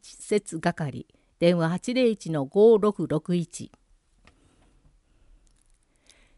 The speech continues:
建設工事が始まります。五月七日水曜に起工式が行われ、令和九年の開館に向けて、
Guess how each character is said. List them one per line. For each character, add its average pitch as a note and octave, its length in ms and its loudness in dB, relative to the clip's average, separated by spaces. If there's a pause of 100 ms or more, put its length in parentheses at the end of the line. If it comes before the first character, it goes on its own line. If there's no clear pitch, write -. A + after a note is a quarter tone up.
(120)
建 A#3 220 6
設 B3 300 2
工 A#3 180 4
事 D#3+ 140 -2
が C#3+ 80 -2
始 C3+ 180 -4
ま D#3 120 0
り D3 100 -4
ま C#3+ 100 0
す。 - 220 -16 (1400)
五 E3+ 140 0
月 A3+ 340 2
七 F#3 280 0
日 F3+ 200 0
水 G#3 380 -2
曜 G3 160 2
に C3 260 -4 (280)
起 - 160 -20
工 B3 180 6
式 - 260 -8
が C#3 220 -2
行 F3+ 140 2
わ E3+ 240 0
れ、 D#3 220 -6 (420)
令 G3+ 220 6
和 F#3+ 260 2 (360)
九 A#3 240 2
年 E3+ 300 0
の D3 100 -2
開 G3 240 0
館 G3 180 0
に F3+ 160 -2
向 E3+ 100 -4
け E3 120 -4
て、 - 280 -6